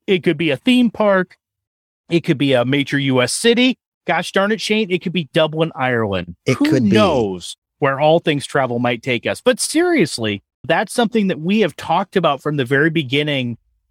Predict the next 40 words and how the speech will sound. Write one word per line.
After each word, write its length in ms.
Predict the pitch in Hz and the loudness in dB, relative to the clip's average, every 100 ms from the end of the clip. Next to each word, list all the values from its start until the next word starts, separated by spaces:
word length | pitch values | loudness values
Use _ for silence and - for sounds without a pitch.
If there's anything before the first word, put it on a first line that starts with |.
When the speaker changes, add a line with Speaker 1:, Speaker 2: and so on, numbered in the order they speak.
| - | -2
Speaker 1:
And 140 | 135 | 0
I 100 | 143 | 0
think 220 | - 175 | -2 0
after 280 | 180 170 170 | 0 0 0
a 40 | |
hundred 240 | 147 151 147 | 0 0 0
episodes, 500 | 147 165 - 123 110 | 0 -2 0 -2 -2
it's 100 | 120 | -10
time 280 | - 139 139 | -4 -2 -2
for 160 | - 127 | -2 0
us 140 | 127 | 0
to 100 | - | -4
get 200 | 113 127 | -4 -2
off 200 | 127 120 127 | -2 -2 -2
our 100 | 113 | -2
duff 420 | 127 120 120 - | -2 -2 -2 -4
and 240 | 123 110 113 | -2 2 2
Speaker 2:
Mm. 240 | 110 101 | 2 -2
Speaker 1:
make 220 | 120 113 | -4 -4
some 140 | - 98 | -6 -8
plans. 580 | - 101 87 76 - - _ | -6 -4 -6 -8 -16 -18 _
Speaker 2:
You 220 | 104 117 117 | -2 2 2
have 140 | 113 | 0
a 60 | 90 | -4
point 340 | - 92 82 | -2 -2 -2
there. 380 | 95 - - - _ _ _ - | -2 -2 -4 -10 _ _ _ -2
And 300 | 190 196 160 - | 0 0 -2 -2
along 260 | 139 135 131 | -2 0 0
with 100 | 123 | 0
that, 320 | 113 110 - - | -2 -4 -8 -4
where 300 | 107 123 135 | 2 2 2
in 180 | 131 123 | 2 2
the 80 | |
world 220 | 120 117 113 | 4 2 0
is 100 | 107 | 0
All 140 | 107 | -2
Things 260 | - 101 - | -2 -6 -4
Travel? 520 | 110 98 95 92 87 _ _ _ _ _ _ | -2 0 0 -2 -4 _ _ _ _ _ _
I 120 | - - | -6 -4
think 340 | - 226 202 | -2 -4 -4